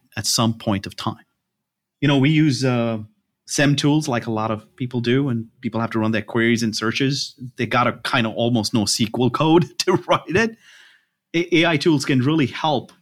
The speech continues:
with providing far more precise information as it gets better in a manner that is much faster than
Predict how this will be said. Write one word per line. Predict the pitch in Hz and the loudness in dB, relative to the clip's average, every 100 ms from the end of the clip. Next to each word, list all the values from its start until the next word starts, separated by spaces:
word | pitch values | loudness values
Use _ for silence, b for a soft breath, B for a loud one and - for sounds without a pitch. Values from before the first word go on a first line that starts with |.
| - | 0
with | 131 131 127 _ | 2 2 0 _
providing | 131 120 131 139 131 110 | -4 -2 0 0 0 -2
far | - 135 | -4 -2
more | 143 127 | -2 -2
precise | 123 - 120 - 143 165 - | -4 -4 -2 0 0 0 0
information | 127 127 117 110 101 101 143 - _ _ _ _ - | -2 0 0 0 -2 -4 -6 -8 _ _ _ _ -2
as | 117 - | 0 0
it | 110 | -2
gets | 107 101 | -4 -6
better | - 101 - 135 - _ _ _ _ _ _ - | -6 -6 -6 -10 -16 _ _ _ _ _ _ 0
in | 135 131 | 2 4
a | |
manner | 123 127 139 135 120 | 4 2 2 0 -2
that | 110 | -2
is | 107 101 | -4 -2
much | 117 120 | -2 -2
faster | - - - 107 - 101 - - _ _ _ _ _ _ - | -8 -6 -4 -4 -6 -10 -14 -20 _ _ _ _ _ _ -4
than | 107 104 101 104 104 | 0 2 0 0 -4